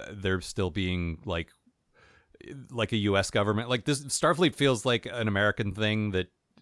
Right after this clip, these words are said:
when governments went away, it still was kind of an American thing.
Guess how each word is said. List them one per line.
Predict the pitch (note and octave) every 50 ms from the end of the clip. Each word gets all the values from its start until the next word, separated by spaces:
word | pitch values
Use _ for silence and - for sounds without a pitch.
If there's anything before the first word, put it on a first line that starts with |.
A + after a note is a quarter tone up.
| _ _ G#2+ G#2+ G#2 A#2 A#2 A2
when | B2 B2+ A2+ A2 G#2 G#2+ A2 G#2+ G#2+ A2 G#2+ G2+ F#2 - _ _ _ _ _ _ _ _ _ _ _ -
governments | A2+ A2 G#2 A2 A2 A2 G2+ - -
went | G#2+ G#2+ G#2
away, | G2 F#2+ F#2+ G2+ G2
it | F#2+ -
still | - - G2+ F2+ F#2
was | G2 F2+
kind | - G2 F#2+ F#2+
of | F#2+
an | G2 F#2
American | F2+ F2+ F#2+ G2+ - - A#2+ G#2+
thing. | - B2 B2+ C3+ A#2+